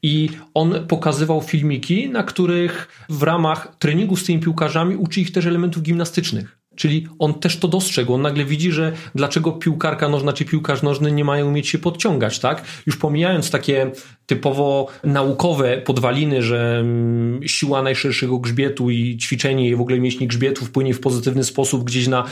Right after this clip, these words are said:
przyspieszenie, na komponentę też szybkości i te wartości sięgają dziesięciu, piętnastu procent. Pomijając to,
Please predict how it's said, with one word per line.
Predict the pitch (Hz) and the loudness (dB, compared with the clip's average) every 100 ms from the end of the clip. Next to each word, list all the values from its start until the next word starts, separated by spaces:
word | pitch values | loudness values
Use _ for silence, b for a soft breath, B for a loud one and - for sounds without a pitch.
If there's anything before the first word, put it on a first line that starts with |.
| B | B
przyspieszenie, | - 135 - 131 - 139 131 | -6 -4 -2 -2 0 0 0
na | 127 | 2
komponentę | 131 120 131 127 123 | 0 2 2 2 0
też | 127 | 0
szybkości | - - 127 - 147 - - 131 117 B | 0 -2 -2 -2 -2 -2 -2 -2 -4 B
i | 135 | -6
te | 120 | 0
wartości | 135 135 143 - | 0 2 0 0
sięgają | - 143 131 131 | 0 0 2 0
dziesięciu, | 127 151 135 | 0 -2 -2
piętnastu | 135 131 135 131 127 | -2 0 0 0 -2
procent. | 143 139 160 | -2 0 0
Pomijając | 165 160 165 170 165 - | 2 2 2 0 0 0
to, | 135 | -2